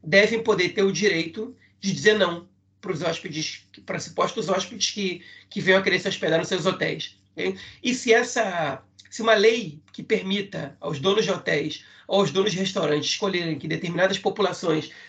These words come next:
não podem acessar os seus estabelecimentos, não vai ter ninguém pra dizer que isso é ilegal, ok? Porque isso vai ser legal, porque a Suprema Corte não pode vetar a Knesset, é, de, de passar por cima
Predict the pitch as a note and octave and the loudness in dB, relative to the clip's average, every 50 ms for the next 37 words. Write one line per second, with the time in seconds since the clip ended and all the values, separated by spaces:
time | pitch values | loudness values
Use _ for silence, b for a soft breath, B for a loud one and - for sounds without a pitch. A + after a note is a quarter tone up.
0 | B B F#3 G3 G#3+ G#3+ - A3+ G3 F#3+ F#3+ G3 F#3+ - - F#3+ F3 - - F3 | B B 2 4 4 4 6 4 4 4 6 4 2 2 0 -4 -6 -2 0 0
1 | D#3+ D#3+ D#3 - F#3 E3 - - F3 E3 E3 E3 E3+ E3 - D#3+ E3+ G3 G#3+ G3 | 0 0 0 -4 -6 -8 -4 -4 -2 -2 0 0 -2 -2 -2 2 4 4 4 4
2 | - - - - b b b b b b b b _ G3 G#3+ A3+ A#3 A3+ A3+ A3 | 0 -4 -12 -16 b b b b b b b b _ 4 6 6 6 6 4 2
3 | A3+ A#3 A3 G#3+ F3+ G3 G3 G3 G#3 G#3+ A#3+ - _ _ _ - G3 G3 D#3+ C#3+ | 0 0 -2 0 2 4 2 2 2 -2 -8 -14 _ _ _ -6 -4 -4 -4 -4
4 | E3 F#3 F#3 - - F#3+ F3 F3+ F3+ - - - F#3+ E3+ - - - F3 E3+ F3 | -4 -6 -6 -6 -8 -8 -8 -6 -8 -8 -8 -8 -8 -8 -4 -2 0 0 2 2
5 | F3 D#3+ D#3+ D3+ D3+ D3+ - - _ _ _ - F3+ F3 - - - G#3+ G3+ G#3 | 2 2 2 2 2 0 -6 -12 _ _ _ -6 -6 -6 -4 0 0 0 2 4
6 | A3+ A3+ A3+ - A3+ A3 A3 G#3 G#3+ G3+ G#3 G3+ - - - - - F#3 F3+ F3 | 4 4 6 6 6 6 6 6 4 2 0 -2 -8 -16 -20 -8 -6 -4 -4 -2
7 | - F3+ E3 - - F3+ E3+ F3 - - G3 G3+ G3 - - B B B B B | -4 -6 -6 -8 -8 -6 -6 -6 -2 -2 -2 -2 -2 -6 -10 B B B B B
8 | B - G3+ G#3+ G3+ - F#3+ - E3+ D#3+ F3+ G3 F#3+ - - - - - - - | B 2 2 2 4 4 2 2 2 0 0 -2 0 2 2 2 2 0 -2 -6
9 | - - F3+ F3+ E3 E3 - - - G#3+ G3 - - - - F3+ D#3+ D3 C#3+ D#3 | -10 -6 -2 0 0 0 0 -2 -4 -4 -4 -4 -4 0 0 0 2 0 -4 -6
10 | - D#3 D#3+ E3+ E3+ E3+ E3+ F3 F3+ F3+ b b b b b b _ G3 F#3+ F#3+ | -8 -6 -6 -4 -4 -4 -4 -4 -6 -8 b b b b b b _ -2 0 0
11 | G#3+ G3+ - G#3 D#3 - - G#3+ G3 G3+ G#3+ G#3+ G#3+ | 0 -2 -2 -6 -12 -8 -2 0 2 4 4 2 0